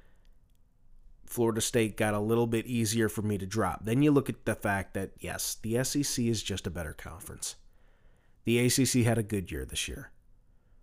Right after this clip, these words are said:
Florida State should be proud of what they did. But when you're talking about the other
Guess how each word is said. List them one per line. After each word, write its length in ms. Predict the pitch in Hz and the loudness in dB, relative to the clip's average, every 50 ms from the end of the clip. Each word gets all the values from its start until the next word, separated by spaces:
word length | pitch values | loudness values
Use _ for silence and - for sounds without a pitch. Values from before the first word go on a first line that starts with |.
| - - - _ - - - _ - - - - _ _ _ _ | -20 -20 -20 _ -20 -20 -20 _ -20 -20 -20 -20 _ _ _ _
Florida 380 | - - 120 117 113 117 110 110 | -8 0 2 4 4 4 4 0
State 440 | - - - 113 107 104 101 - - - - _ - - _ _ _ _ _ - _ - - - | 0 0 2 2 2 0 -2 -6 -12 -20 -20 _ -20 -20 _ _ _ _ _ -20 _ -20 -20 -18
should 180 | - - 110 101 | -10 -6 -6 -6
be 60 | 98 | 0
proud 280 | - - 117 110 107 | 4 6 6 6 6
of 60 | 110 98 | 4 0
what 140 | 101 90 | -2 -2
they 120 | - 95 87 | -2 -4 -4
did. 260 | 69 65 - - - - - - - - - - - - _ - - - - - - - | -6 -10 -12 -14 -16 -20 -20 -20 -20 -20 -20 -20 -20 -20 _ -20 -20 -20 -20 -20 -4 -2
But 120 | 110 104 | -2 0
when 120 | 98 - - | 0 2 2
you're 100 | 135 147 | 2 2
talking 380 | - - 127 117 123 - 160 151 | 4 4 4 4 4 2 2 2
about 240 | 131 131 139 135 | 4 4 2 2
the 140 | - 113 104 | 0 -2 0
other 360 | 104 117 131 151 156 147 143 | 0 4 6 6 6 6 2